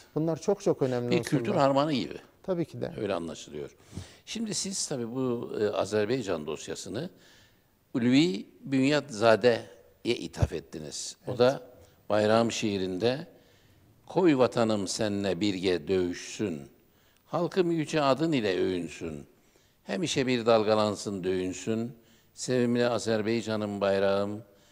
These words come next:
Speaker 2: şan şerefim, adım şanım bayrağım." diyor.
Speaker 1: Hocam, bayrak kavramı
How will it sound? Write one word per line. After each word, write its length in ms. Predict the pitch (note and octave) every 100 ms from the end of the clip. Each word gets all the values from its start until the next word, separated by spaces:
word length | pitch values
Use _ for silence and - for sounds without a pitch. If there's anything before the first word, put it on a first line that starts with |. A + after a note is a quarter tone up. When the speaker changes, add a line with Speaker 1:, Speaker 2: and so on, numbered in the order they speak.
| _ -
Speaker 2:
şan 340 | - D3+ C3
şerefim, 640 | G#2+ A#2 A2 F#2+ G#2+ G2 F#2+
adım 340 | F2+ F2 G#2 F2
şanım 420 | - F#2+ F#2+ D#2+
bayrağım." 500 | D#2 D#2+ E2 E2+ C#2+
diyor. 420 | B1+ - - - _ _ _ _ _ _ _ _ _ -
Speaker 1:
Hocam, 460 | D3+ D3+ G3+ D3+ C#3
bayrak 400 | D3+ D#3+ F#3+ -
kavramı 580 | D#3+ D#3+ E3 F3 F#3